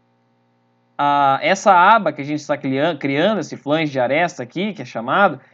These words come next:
ele está pra dentro da linha. Se eu vir aqui e botar essa opção,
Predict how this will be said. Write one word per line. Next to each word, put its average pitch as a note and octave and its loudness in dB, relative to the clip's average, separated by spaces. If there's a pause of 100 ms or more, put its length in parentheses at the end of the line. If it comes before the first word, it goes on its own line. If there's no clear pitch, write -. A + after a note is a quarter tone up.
(120)
ele F3 -2
está G3+ 4
pra G#3+ 4
dentro F#3+ -4
da D#3+ 4
linha. G#3 -2 (420)
Se - -4
eu C#4 8
vir C4 -4
aqui A3+ -8
e A#3 -6
botar G#3 2
essa F#3+ 4
opção, F#3+ 0